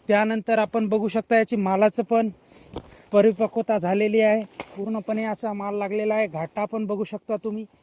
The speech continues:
अशा प्रकारेचा माल आहे. घाटा आणि पोखण्याची सुरुवात झालेली आहे. चांगल्या प्रकारचा माल आहे. अजून काही फुलाच्या अवस्थेत आहे,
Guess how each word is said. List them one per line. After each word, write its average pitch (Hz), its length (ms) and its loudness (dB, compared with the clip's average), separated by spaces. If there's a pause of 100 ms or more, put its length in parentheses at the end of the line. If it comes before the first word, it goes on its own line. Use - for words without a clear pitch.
(340)
अशा 165 240 -4
प्रकारेचा 220 560 -2
माल 202 320 -2
आहे. 214 200 0 (880)
घाटा 151 400 -2
आणि 202 160 -2
पोखण्याची 214 520 -4
सुरुवात 214 320 0
झालेली 196 420 -2
आहे. 208 180 -2 (480)
चांगल्या 196 320 0
प्रकारचा 220 440 0
माल 214 260 0
आहे. 208 220 2
अजून 165 380 -2
काही 226 160 0
फुलाच्या 220 580 0
अवस्थेत 220 380 0
आहे, 220 320 2